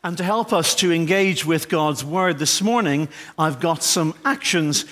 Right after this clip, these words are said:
for you to join in with so that you can be listening out and joining in. Are you okay with that? So, wh-, any time in our reading I come to the word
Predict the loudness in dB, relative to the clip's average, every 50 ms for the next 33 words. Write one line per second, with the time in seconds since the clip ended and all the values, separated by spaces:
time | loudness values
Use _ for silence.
0 | -16 -18 -12 -6 -2 0 0 2 2 2 2 2 0 0 0 0 2 2 2 0
1 | -2 -6 -14 -20 -16 -10 -4 -2 0 2 2 2 2 2 2 2 0 0 0 0
2 | 0 2 0 0 0 -2 -2 -2 0 0 0 0 0 0 0 0 0 -2 0 0
3 | 0 2 0 0 -2 -2 -4 -6 -8 -10 -20 -20 -20 -12 -6 -2 0 0 0 0
4 | -2 -2 0 0 2 2 2 2 2 2 2 0 0 -2 -4 -6 -8 -12 -18 -20
5 | -20 -20 -20 -20 _ -20 -20 _ _ _ _ _ _ _ _ _ _ _ _ _
6 | _ _ _ _ _ _ _ -4 -2 0 2 2 2 2 0 0 0 0 2 2
7 | 0 -2 -4 -4 -6 -8 -8 -8 -8 -8 -6 -6 -6 -6 -8 -18 -20 -20 -20 _
8 | _ _ _ _ _ _ _ _ _ _ _ _ _ _ -20 -20 -20 _ -20 -20
9 | -20 -20 -12 -6 -2 0 2 2 2 2 2 0 -2 -6 -18 -18 -8 -4 -2 -2
10 | 0 0 0 2 2 2 2 2 2 2 2 2 2 0 0 0 0 2 2 2
11 | 2 2 2 2 0 2 0 0 0 0 0 0 0 -2 -2 0 0 0 0 0
12 | -2 -4 -8 -14 -20 -20 -20 -18 _ -4 -2 0 0 0 0 2 2 2 2 2
13 | 0 -2